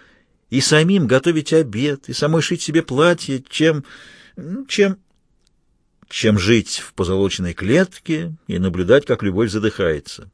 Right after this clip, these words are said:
докончил Сэм, припомнив заявление Лесли Мордейка на эту тему. «Да. А потому я правда рада, что клад в Монрепо оказался сказкой». «И я чертовски рад.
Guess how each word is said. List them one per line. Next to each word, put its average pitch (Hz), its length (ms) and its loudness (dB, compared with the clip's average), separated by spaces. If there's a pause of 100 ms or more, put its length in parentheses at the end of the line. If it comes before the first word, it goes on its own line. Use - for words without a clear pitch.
(120)
докончил 87 480 -2
Сэм, 143 320 0 (640)
припомнив 110 500 2
заявление 104 580 4
Лесли 110 260 4
Мордейка 90 440 2
на 92 80 -2
эту 87 180 -4
тему. 127 360 -2 (340)
«Да. 185 300 4 (1400)
А 123 140 2
потому 147 260 2
я 151 120 4
правда 160 280 0
рада, 98 200 2
что - 180 -8
клад 120 320 2
в 95 100 -8
Монрепо 110 420 2
оказался 110 380 0
сказкой». - 480 -6 (760)
«И 113 120 -6
я 110 380 -8 (200)
чертовски - 760 2
рад. 73 220 -8